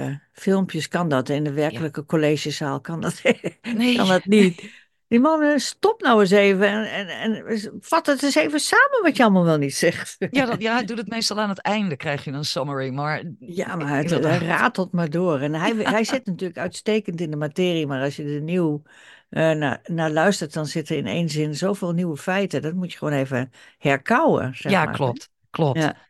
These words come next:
Speaker 1: ja.
Speaker 2: Ik, ik heb ook vaak, ik luister vaak naar zijn, ehm,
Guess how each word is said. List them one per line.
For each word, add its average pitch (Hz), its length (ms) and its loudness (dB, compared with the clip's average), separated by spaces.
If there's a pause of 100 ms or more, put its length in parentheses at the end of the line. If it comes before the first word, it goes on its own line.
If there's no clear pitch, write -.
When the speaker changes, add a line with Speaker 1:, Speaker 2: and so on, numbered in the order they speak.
(140)
Speaker 1:
ja. 147 200 -4
Speaker 2:
Ik, 160 140 -2
ik - 180 -2
heb 165 160 0
ook 165 100 0
vaak, 170 260 0
ik 135 160 -6
luister 160 380 -2
vaak 147 220 -4
naar 151 220 -4
zijn, 139 360 -4
ehm, 131 400 -4